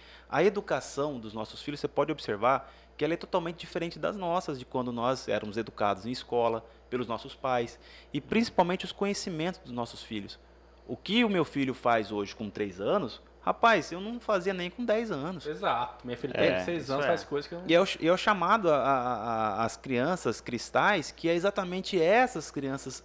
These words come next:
Speaker 1: evoluídas espiritualmente, que vai iniciar uma mudança e transformação no mundo, cara. E são essas crianças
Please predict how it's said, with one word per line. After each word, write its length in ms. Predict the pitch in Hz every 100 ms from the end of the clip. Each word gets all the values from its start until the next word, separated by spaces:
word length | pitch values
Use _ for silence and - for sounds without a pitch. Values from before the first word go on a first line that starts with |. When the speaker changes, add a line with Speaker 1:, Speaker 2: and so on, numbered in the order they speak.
| -
Speaker 1:
evoluídas 840 | 202 262 202 165 156 117 135 139
espiritualmente, 800 | 123 127 120 - 104 117 202 - - - - -
que 120 | 220
vai 320 | 160 156 214
iniciar 400 | 220 180 - 143
uma 140 | 127 123
mudança 400 | 120 113 113 107
e 20 |
transformação 640 | 113 107 110 104 - 110
no 120 | 110 170
mundo, 400 | 170 147 190 160
cara. 300 | - - - - - - - -
E 60 | -
são 280 | - 180 220
essas 300 | 233 233 170
crianças 560 | - 117 98 - -